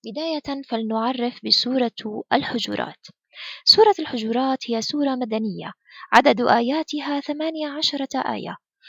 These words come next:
ويطلق عليها اسم سورة الأخلاق. لماذا؟ لاشتمالها على العديد من الآداب والأخلاق الحميدة.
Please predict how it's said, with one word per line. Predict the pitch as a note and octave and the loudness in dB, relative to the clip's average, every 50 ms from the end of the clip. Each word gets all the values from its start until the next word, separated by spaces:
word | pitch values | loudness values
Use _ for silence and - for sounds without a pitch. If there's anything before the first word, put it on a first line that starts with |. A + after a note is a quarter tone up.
| - - - | -20 -8 0
ويطلق | - A#3 E4 F#4 - D4+ C4+ - - | 2 2 2 2 2 -2 -2 0 0
عليها | B3+ G#3+ G#3 A3+ A#3 C#4 D4+ C#4+ B3+ C4+ C4 B3+ A#3+ - - - | -2 -2 0 0 0 0 0 -2 -2 0 0 0 0 -2 -4 -8
اسم | D4 - - C#4 A#3+ A3+ | -10 -10 -8 -8 -6 -6
سورة | A3 - - D4 D#4 D#4+ D4+ C#4 C4 - - - B3 A#3+ A#3 - - - | -6 -4 -4 -2 -2 0 0 -2 -2 -6 -6 -6 -4 -4 -4 -4 -2 -2
الأخلاق. | A#3 - - - - - D3 - - - _ _ - - - _ _ _ _ - - - - - | 0 0 -2 -2 -2 -2 0 2 2 0 _ _ -20 -20 -20 _ _ _ _ -20 -20 -20 -10 -4
لماذا؟ | G#3+ B3 B3+ C4 E4+ F4+ F4 - D#4+ D#4 | -2 0 2 4 4 4 6 8 8 8
لاشتمالها | D#4 C#4 C#4 - - - B3+ A#3+ C4 C#4+ D4 C#4+ C#4+ C4+ C4+ C#4+ | 8 6 4 2 2 2 0 0 0 0 0 -2 -2 0 2 2
على | C4+ A#3+ A#3+ B3+ B3+ | 4 4 4 4 4
العديد | B3+ A#3+ A3 B3 A3+ C4+ F4 E4+ D#4+ D4+ C#4+ | 2 4 2 2 2 0 0 0 -2 -2 -2
من | C#4+ | -4
الآداب | C4+ B3+ - A#3+ B3+ A3+ C4 D4 D4 | -4 -2 -2 -2 0 0 -2 0 0
والأخلاق | C#4 C4+ C4 - G#3 - - - A#3+ B3+ C4+ - - B3+ B3 B3+ - | 2 0 2 0 -2 -4 -2 -2 0 0 0 -2 -4 -6 -6 -4 -4
الحميدة. | - B3+ - - - C4+ A#3+ E3+ C3 - - | -4 -4 -2 -4 -4 -4 -4 -6 -8 -8 -10